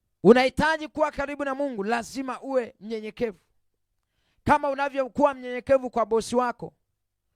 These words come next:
Kuna watu ni mwa-, wanyenyekevu kwa mabosi wa-, mabosi zao huko. Ndio maana utakuta bosi anakuweka karibu, kila kitu anakushirikisha. Kwa sababu gani? Unaonekana ni mtu mnyenyekevu kwa bosi wako.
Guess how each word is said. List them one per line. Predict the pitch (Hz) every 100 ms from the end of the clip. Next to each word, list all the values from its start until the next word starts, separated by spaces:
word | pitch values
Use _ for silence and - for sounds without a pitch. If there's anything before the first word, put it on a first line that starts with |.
| _ _
Kuna | 185 220
watu | 247 285 - 254
ni | 233
mwa-, | 220 214
wanyenyekevu | - 214 214 220 220 247 240
kwa | 226 202 196
mabosi | 190 196 - 190
wa-, | 180 214 -
mabosi | 175 185 180 190 -
zao | 180 226 202 175
huko. | 196 - 135 _ _ _ _ _ _
Ndio | 185
maana | 214 247
utakuta | 226 208 - 220 202
bosi | 180 214 -
anakuweka | 175 170 - 190 170
karibu, | - 151 170 143
kila | - 220 185
kitu | - 202 170
anakushirikisha. | 151 143 - 151 156 175 - _ _ _
Kwa | 180
sababu | 180 180
gani? | 196 127 _ _ _
Unaonekana | 170 175 170 170 - 214 185
ni | 185
mtu | 202 175
mnyenyekevu | 156 143 135 165 143 131
kwa | 131
bosi | 120 117 -
wako. | 82 - _